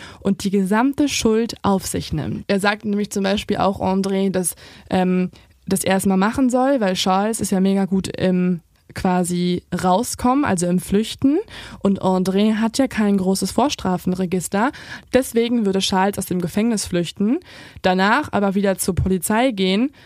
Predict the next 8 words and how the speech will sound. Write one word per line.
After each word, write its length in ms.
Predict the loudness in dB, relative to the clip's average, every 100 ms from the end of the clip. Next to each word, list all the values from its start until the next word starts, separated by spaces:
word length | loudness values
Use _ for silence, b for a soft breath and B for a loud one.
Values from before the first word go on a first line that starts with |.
| B B
denen 280 | 0 2 2
erzählen, 760 | 0 -4 -2 -2 0 0 -2 -2
dass 140 | -4 -4
sie 80 |
den 140 | -2 -2
falschen 420 | 0 0 0 -2
André 480 | -2 -2 -2 -2 -2
haben 400 | -2 -2 0